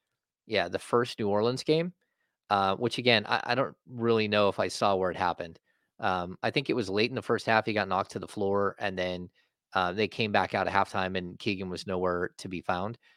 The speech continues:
Um, in Keegan's absence, Harrison Barnes has been huge.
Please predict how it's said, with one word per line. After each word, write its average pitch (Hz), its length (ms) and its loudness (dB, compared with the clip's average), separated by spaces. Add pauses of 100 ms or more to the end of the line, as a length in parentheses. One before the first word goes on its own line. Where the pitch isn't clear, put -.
(400)
Um, 92 400 2 (1120)
in 147 240 6
Keegan's 131 500 4
absence, 107 760 -2 (520)
Harrison 143 380 4
Barnes 104 260 4
has 95 120 -2
been 98 180 0
huge. 85 460 -10